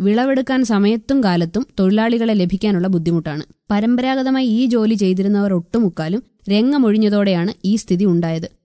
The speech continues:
പുതിയ തലമുറക്കാർ ആകർഷകമായ മറ്റു പണികൾ തേടിപ്പോയതോടെ പ്രശ്നം കൂടുതൽ രൂക്ഷമായിട്ടുണ്ട്. തെങ്ങുകയറ്റ പരിശീലന സ്ഥാപനങ്ങളും യന്ത്രങ്ങളുമൊക്കെ വന്നെങ്കിലും അഞ്ചും പത്തും തെങ്ങുള്ള സാധാരണക്കാർ ജോലിക്കാരെ കാത്ത് മാസങ്ങൾ തന്നെ കഴിയേണ്ട സ്ഥിതിയാണ് പലയിടത്തും.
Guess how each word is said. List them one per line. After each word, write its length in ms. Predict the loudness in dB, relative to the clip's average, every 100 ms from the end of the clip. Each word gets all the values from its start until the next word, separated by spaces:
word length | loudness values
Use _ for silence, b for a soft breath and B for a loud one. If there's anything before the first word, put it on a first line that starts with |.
| -6
പുതിയ 240 | -2 0 0
തലമുറക്കാർ 600 | 0 0 -2 -2 -4 -2
ആകർഷകമായ 720 | -2 -2 -2 -2 -2 0 0 0
മറ്റു 300 | 0 0 -2
പണികൾ 320 | 0 0 0
തേടിപ്പോയതോടെ 680 | 0 0 0 -2 -4 -6 -8 -8 -4
പ്രശ്നം 360 | -2 0 0
കൂടുതൽ 460 | 2 2 2 0 0
രൂക്ഷമായിട്ടുണ്ട്. 720 | -4 -4 -6 -4 -6 -8 -10 -12 _ -2
തെങ്ങുകയറ്റ 580 | 0 2 0 -2 -4 -4
പരിശീലന 540 | -2 -2 0 0 -2
സ്ഥാപനങ്ങളും 720 | -2 -2 0 0 0 0 -2 -4
യന്ത്രങ്ങളുമൊക്കെ 800 | -2 0 0 0 -2 0 -2 -2
വന്നെങ്കിലും 600 | -4 -2 0 0 -2 -6 -10 _
അഞ്ചും 440 | 0 2 2 2 0
പത്തും 340 | -2 -2 -2
തെങ്ങുള്ള 400 | 0 0 0 -2
സാധാരണക്കാർ 800 | -2 -2 -2 -2 0 -2 -2 -6 -6 -4
ജോലിക്കാരെ 600 | 0 0 -2 -2 -2 -2
കാത്ത് 300 | -4 -2 -6 -4
മാസങ്ങൾ 520 | -2 -2 -2 -2 -2 -2
തന്നെ 140 | -2 0
കഴിയേണ്ട 420 | 0 0 -2 -4
സ്ഥിതിയാണ് 720 | -6 -2 0 0 0 -2 -6 -2
പലയിടത്തും. 500 | 0 0 -4 -8